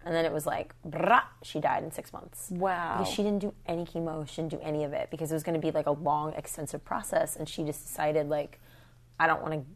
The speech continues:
Speaker 1: go through that."
Speaker 2: Right.
Speaker 1: Knowing that, like, I'm at this age, I've had this beautiful
Speaker 2: So she
Speaker 1: life.
Speaker 2: made the choice
Speaker 1: She made the
Speaker 2: then.
Speaker 1: choice.
Speaker 2: Okay.
Speaker 1: Like, but she was in a lot of pain at the end. You know,
Speaker 2: Yeah,
Speaker 1: 'cause,
Speaker 2: yeah,
Speaker 1: like, the
Speaker 2: yeah.
Speaker 1: cancer just, like,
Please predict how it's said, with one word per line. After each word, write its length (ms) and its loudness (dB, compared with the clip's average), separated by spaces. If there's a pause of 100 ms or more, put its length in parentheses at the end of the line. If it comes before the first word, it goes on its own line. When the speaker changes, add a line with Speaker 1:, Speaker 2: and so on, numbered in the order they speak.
Speaker 1:
go 200 4
through 200 -2
that." 260 4
Speaker 2:
Right. 400 8
Speaker 1:
Knowing 380 8
that, 100 2
like, 200 0
I'm 200 0
at 160 0
this 160 -2
age, 260 4
I've 60 -8
had 180 -4
this 120 -6
beautiful 280 4
Speaker 2:
So 60 8
she 40 8
Speaker 1:
life. 240 8
Speaker 2:
made 220 6
the 60 -6
choice 440 6
Speaker 1:
She 100 4
made 120 8
the 60 8
Speaker 2:
then. 80 0
Speaker 1:
choice. 340 0
Speaker 2:
Okay. 160 0
Speaker 1:
Like, 320 4 (640)
but 300 10
she 140 -4
was 100 2
in 80 2
a 140 2
lot 320 4
of 60 -4
pain 180 -6
at 100 -8
the 80 -8 (100)
end. 240 -10
You 120 -4
know, 60 6
Speaker 2:
Yeah, 180 8
Speaker 1:
'cause, 80 8
Speaker 2:
yeah, 40 8
Speaker 1:
like, 120 4
the 20 2
Speaker 2:
yeah. 160 0
Speaker 1:
cancer 200 -2
just, 180 -10
like, 120 -6